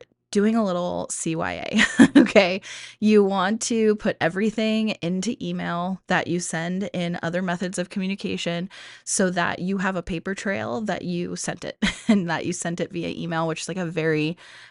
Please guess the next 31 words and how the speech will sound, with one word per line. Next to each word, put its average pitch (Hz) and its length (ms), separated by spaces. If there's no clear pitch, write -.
at 175 100
this 180 160
point, 165 320
a 175 60
very 165 220
universally 165 600
accepted 160 500
method 165 280
of - 100
communication. - 720
So 165 360
I 208 120
would 202 180
definitely 185 920
still 185 480
send 180 300
emails, 165 520
even 185 260
if 175 200
you 165 140
incorporate 160 600
an 165 140
app - 240
like 156 180
Band 160 320
or 156 140
a 165 40
Facebook - 380
group - 260
or 156 300
any 165 280